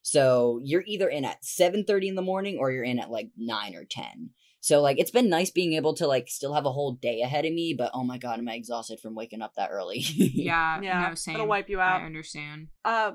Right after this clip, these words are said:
Speaker 3: but yeah, we're back. Uh, we're still in season three. We're very excited to still be in season three. Uh, we've gotten a decent listenership these last couple of weeks. Our numbers are up from what they used
Speaker 1: Thank
Speaker 3: to be.
Speaker 1: you for listening to us.
Speaker 2: Thank you so,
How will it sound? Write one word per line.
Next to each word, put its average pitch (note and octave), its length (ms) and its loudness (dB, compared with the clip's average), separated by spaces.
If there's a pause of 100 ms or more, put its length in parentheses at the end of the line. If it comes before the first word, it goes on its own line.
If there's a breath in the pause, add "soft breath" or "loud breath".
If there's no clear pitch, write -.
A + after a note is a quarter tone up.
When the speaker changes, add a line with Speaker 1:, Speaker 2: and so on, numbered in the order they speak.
Speaker 3:
but A#3+ 340 8
yeah, C4 220 -2
we're D#4 220 2
back. C#4 480 10 (100)
Uh, B3 240 10
we're B3 100 -4
still B3+ 360 -4
in C#4+ 100 -2
season D4+ 500 -2
three. C#4+ 460 -2
We're C4 160 -4
very B3 340 -2
excited B3+ 460 -2
to B3+ 80 -12
still B3 220 -4
be B3+ 160 -8
in B3 100 -8
season A#3+ 400 -10
three. A3 460 0 (400 soft breath)
Uh, A3+ 360 4
we've D4+ 320 0
gotten A#4 300 6
a C5+ 160 0 (100)
decent G4 460 2
listenership F#4 760 2 (120)
these E4 160 4
last E4 240 6
couple E4 280 0
of D#4 100 -2
weeks. E4 300 -2
Our E4 120 0
numbers D4 400 -2
are D4+ 140 -4
up C#4+ 260 6
from D#4+ 240 -6
what D4 160 -6
they C#4+ 80 -10
used B3+ 200 10
Speaker 1:
Thank F#4 320 12
Speaker 3:
to - 20 8
be. F#4 80 6
Speaker 1:
you F4+ 160 4
for F#4+ 140 4
listening D#4 680 4
to G#3+ 200 8
us. D3+ 60 12
Speaker 2:
Thank B3 260 8
you G#4 180 6
so, G#3 420 4